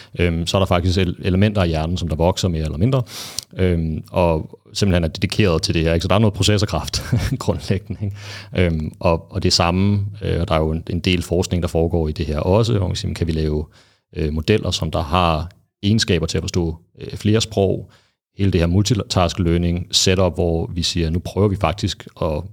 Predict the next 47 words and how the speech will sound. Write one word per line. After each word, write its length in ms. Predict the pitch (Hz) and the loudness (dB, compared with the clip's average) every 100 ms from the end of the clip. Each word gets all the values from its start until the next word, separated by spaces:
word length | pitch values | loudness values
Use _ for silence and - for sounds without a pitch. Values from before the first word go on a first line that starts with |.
| _ | _
så 120 | - 98 | -6 -2
står 160 | 95 | 0
vi 100 | 78 | 0
igen 360 | 73 87 101 - | 2 2 2 0
med 280 | 92 80 78 80 - - - - | -2 0 0 -6 -16 -20 -20 -12
staven 380 | - 95 95 87 | -2 0 2 -2
og, 220 | - 78 78 | -2 -4 -4
<laughs> 200 | - - | -8 -8
hvad 100 | 85 | -6
hedder 140 | 80 82 | -4 -4
det, 380 | - - 113 - - _ | -6 -8 -8 -8 -14 _
<clears throat> 340 | - 143 117 | 0 2 2
og 80 | 113 | 0
guleroderne, 440 | 110 147 123 120 | 2 2 2 2
ikke? 160 | 127 120 | 0 -2
Øh, 220 | 98 95 | -2 -2
og 100 | - | -6
siger, 240 | 104 95 85 | -4 -2 -2
"Okay, 240 | 98 101 | -2 -2
men 100 | 92 | 0
nu 160 | 95 104 - - _ - | 0 0 -4 -20 _ -14
skal 220 | - 87 | -4 -2
du 100 | - | 0
også, 360 | - 120 139 120 | 2 2 2 -2
ud 140 | 139 147 | 2 2
over 200 | 101 80 | 2 0
bare 200 | 85 85 | 0 0
lære, 280 | 82 85 92 - _ - | 0 0 0 -2 _ -2
hvad 180 | 101 82 | 0 2
er 40 | |
det 100 | 92 | 0
for 160 | - 82 | 0 -2
nogle 260 | 78 78 - _ _ _ _ _ _ _ | -2 -8 -12 _ _ _ _ _ _ _
akustiske 680 | - 110 101 101 92 82 - - | 0 0 2 0 0 -2 -6 -4
bogstaver, 340 | 92 - 98 | -2 0 -2
der 60 | 98 | -2
bliver 100 | 117 | -4
sagt 180 | - - | -4 -4
på 60 | - | -6
hvilke 180 | - - | -8 -2
tidspunkter, 300 | 139 123 92 | 0 2 0
hvordan 240 | 87 90 | 2 2
ser 120 | - | 2
det 240 | 98 90 90 | 2 2 2
ud 240 | 123 107 | 2 0
i 240 | 87 92 - | -2 -6 -2
lydsignalet, 520 | 123 156 - 110 104 | 0 2 0 0 -2